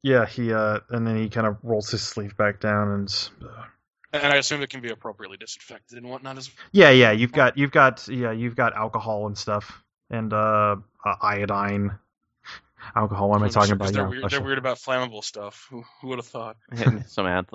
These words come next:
Speaker 3: antibiotics. So, um, but I'll, I'll actually pull, um, Nato aside and just say, "I'm, I am not sure about this cave. It doesn't look natural at all, but we d-, we have little options, so we might wanna keep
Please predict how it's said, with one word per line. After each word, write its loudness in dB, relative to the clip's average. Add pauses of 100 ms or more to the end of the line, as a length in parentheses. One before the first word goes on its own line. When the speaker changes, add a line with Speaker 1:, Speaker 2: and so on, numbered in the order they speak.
Speaker 3:
antibiotics. -2
So, 2 (640)
um, 4 (480)
but -2
I'll, 6
I'll 4
actually 0
pull, -6
um, -2 (560)
Nato 0
aside 2
and -6
just -8
say, 0
"I'm, -6 (480)
I 2
am -2
not -4
sure -8
about -4
this -8
cave. -6 (440)
It -8
doesn't -4
look -4
natural -2
at -8
all, -6
but -2 (200)
we -10
d-, -12
we -4
have -2
little -10
options, -6
so -4
we -4
might -2
wanna -8
keep -10